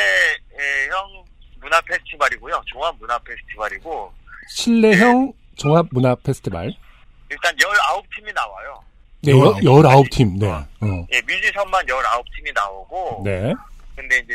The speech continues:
Speaker 1: 이게 시간표상으로 이제 겹치지 않게 저희가 좀 조-, 어, 조율을 해놨고.
Speaker 2: 네.
Speaker 1: 이, 이 경희궁 이 길에 위치한 복합 문화공간 M라는 공간이 굉장히 재밌어요.
Speaker 2: 네.
Speaker 1: 그, 거기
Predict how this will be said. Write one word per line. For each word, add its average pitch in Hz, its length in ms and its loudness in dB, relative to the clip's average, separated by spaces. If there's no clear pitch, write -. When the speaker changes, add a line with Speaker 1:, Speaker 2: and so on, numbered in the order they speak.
Speaker 1:
이게 127 200 -4
시간표상으로 165 600 -6
이제 117 300 -10
겹치지 123 340 -8
않게 123 220 -4
저희가 120 180 -2
좀 123 180 -12
조-, 113 300 -14
어, 110 120 -12
조율을 117 380 -4
해놨고. 123 760 -6
Speaker 2:
네. 110 400 -2
Speaker 1:
이, - 100 -6
이 156 380 -6
경희궁 196 760 -10
이 - 80 -14
길에 139 280 2
위치한 - 440 -4
복합 180 420 -6
문화공간 135 560 -8
M라는 135 540 -6
공간이 123 400 -6
굉장히 160 260 -2
재밌어요. 127 580 -10
Speaker 2:
네. 104 440 0
Speaker 1:
그, 101 600 -12
거기 151 460 -4